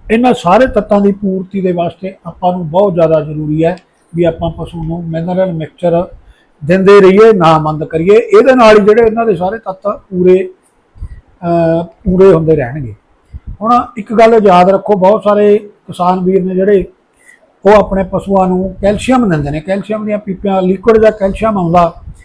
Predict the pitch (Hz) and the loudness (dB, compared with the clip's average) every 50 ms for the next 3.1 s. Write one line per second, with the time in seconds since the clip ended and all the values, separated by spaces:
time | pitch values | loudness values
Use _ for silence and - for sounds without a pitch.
0 | _ _ _ - 185 190 196 190 196 214 202 196 185 190 214 226 233 240 196 175 | _ _ _ -2 0 0 0 2 0 0 0 2 4 4 4 4 2 2 2 2
1 | 170 160 143 143 135 131 127 123 _ _ _ _ _ _ _ _ _ _ _ _ | 2 2 0 -2 -6 -10 -12 -14 _ _ _ _ _ _ _ _ _ _ _ _
2 | _ - 196 185 240 240 208 165 185 190 202 196 - 180 170 180 165 180 185 202 | _ -6 -2 2 2 2 4 4 4 4 4 4 2 -2 -2 -2 -2 -2 -2 -2
3 | 233 | -4